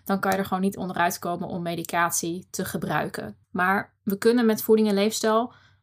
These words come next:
wel een positieve invloed uitoefenen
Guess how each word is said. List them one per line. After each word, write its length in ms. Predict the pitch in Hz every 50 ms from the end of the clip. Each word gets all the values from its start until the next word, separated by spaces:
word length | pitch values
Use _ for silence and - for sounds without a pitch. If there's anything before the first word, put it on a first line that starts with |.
| _ _ _
wel 280 | - 196 196 190 226 285
een 80 | 294 285
positieve 480 | - 247 247 240 - 240 233 220 226
invloed 360 | 220 247 262 - - 175 170
uitoefenen 760 | - - 170 170 - - 175 175 - - - 175 - - -